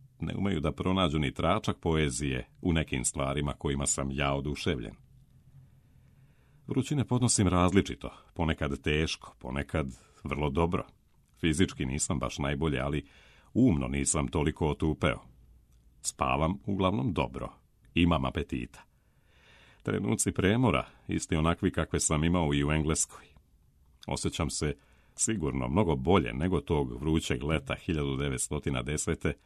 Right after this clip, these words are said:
u vreme krunisanja Georgea petog. Tipičan dan.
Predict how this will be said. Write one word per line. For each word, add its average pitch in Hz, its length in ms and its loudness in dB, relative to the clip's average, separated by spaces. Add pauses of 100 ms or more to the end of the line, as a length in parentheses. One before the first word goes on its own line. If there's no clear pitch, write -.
(320)
u 87 100 0
vreme 76 280 0
krunisanja 71 720 -2
Georgea 65 440 -4
petog. 58 520 -8 (2000)
Tipičan 139 440 0
dan. 60 320 0